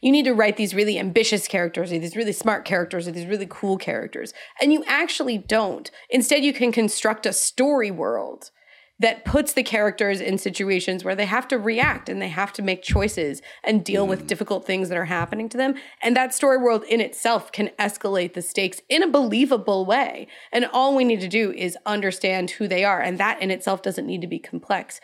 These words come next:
Speaker 1: It can actually be better if they're relatable, um, and just kind of, yeah, this simplified sort of every person design.
Speaker 2: Yeah, this movie is, like, a good example of, um, the, both the script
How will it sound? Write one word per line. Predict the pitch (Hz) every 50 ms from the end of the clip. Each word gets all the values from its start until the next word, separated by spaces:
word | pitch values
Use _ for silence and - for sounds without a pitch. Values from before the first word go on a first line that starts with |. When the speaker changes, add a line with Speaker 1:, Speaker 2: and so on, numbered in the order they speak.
| - - - _ -
Speaker 1:
It | 233 220 220
can | - 214 208
actually | 196 202 202 - - 233 202 190
be | 175 180
better | 165 - 190 208 214 196 - -
if | 165 -
they're | - - 165 170 170
relatable, | 165 175 180 175 170 170 180 180 175 170 - - - - - - - - - - - _ - -
um, | 208 190 - - - - - - 208 202 - -
and | 202 190 170
just | 180 180 175 - -
kind | - - 196 185 175
of, | 165
yeah, | 180 196 170 165
this | 165 185 185 -
simplified | - - 202 185 - 190 190 180 185 190 175 180 180 175 170
sort | - 180 175
of | 175
every | 165 - - 160 180 190
person | 180 - - 180 170 170 - 185 185
design. | 170 180 165 - 180 190 202 - - - - - _ _ _ _ _ _ _ _ _ _ _ _ _ _ _ _ _ - - - - - _ _ _ _ -
Speaker 2:
Yeah, | - 107 95 87
this | 98 104 95 117
movie | 127 117 120
is, | 113 92
like, | 101 95 - -
a | 95
good | 78 95 98 92
example | 90 76 87 92 87 85 - 90 85 82 - -
of, | 87 85 82 80 80 78 - - _ _ _ _ _ _ -
um, | 92 85 80 78 - 82
the, | 92
both | 78 104 104 107 -
the | 107
script | - - - 101 92 -